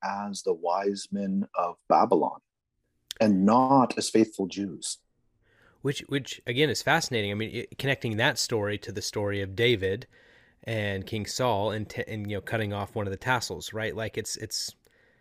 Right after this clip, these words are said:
Speaker 2: deeper than just, like, I, I hate that story where people are like, "Aha, David could have killed him." Well, well, duh.
Speaker 1: Yeah.
Speaker 2: <laughs> He would have known that. It has something else, right? It,
Speaker 1: Yeah.
Speaker 2: it means
Speaker 1: It's a,
Speaker 2: being
Speaker 1: it's a
Speaker 2: cut off from
Speaker 1: testimony of
Speaker 2: God, right?
Speaker 1: faithfulness.
Speaker 2: Yeah.
Speaker 1: Yeah. The, the tassels represent,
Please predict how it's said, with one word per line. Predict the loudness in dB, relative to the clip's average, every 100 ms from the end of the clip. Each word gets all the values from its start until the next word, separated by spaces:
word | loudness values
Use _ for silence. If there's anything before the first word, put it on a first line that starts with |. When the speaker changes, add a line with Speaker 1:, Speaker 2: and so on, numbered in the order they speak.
| _ _ 0
Speaker 2:
deeper | 0 2 2
than | 0 -2
just, | -2 -4
like, | -8 -10 -18 -10
I, | -6 -4
I | -4
hate | -4 -4
that | -6
story | -6 -4 -4
where | -4
people | -4
are | -4
like, | -4
"Aha, | -4 2 2 2
David | 0 0 0
could | -2
have | -4
killed | 0 0 0
him." | -2
Well, | -6 -8
well, | -14 -8
duh. | -6 -4 -6 -8 _ _ _ _ -4
Speaker 1:
Yeah. | 4 6
Speaker 2:
<laughs> |
He | 6 6 6 8 8
would | 10
have | 8
known | 6 4
that. | 4 2 0
It |
has | 0 0
something | 0 -2 -2
else, | 0 -2 -6
right? | -4 -4 -4
It, | -8 -12 6
Speaker 1:
Yeah. | 8 8 6
Speaker 2:
it |
means | 4 4 2 2 4
Speaker 1:
It's | 6
a, |
Speaker 2:
being | 8
Speaker 1:
it's | 8 8
a |
Speaker 2:
cut | 6
off |
from | 6
Speaker 1:
testimony | 6 6 6
of |
Speaker 2:
God, | 8 6
right? | 6
Speaker 1:
faithfulness. | 2 0 -2 -6 -10 _ _ -4
Speaker 2:
Yeah. | 4
Speaker 1:
Yeah. | 4 4 -6 _ 2
The, | 2
the | 2
tassels | 0 0 0 0 0
represent, | 0 0 0 -2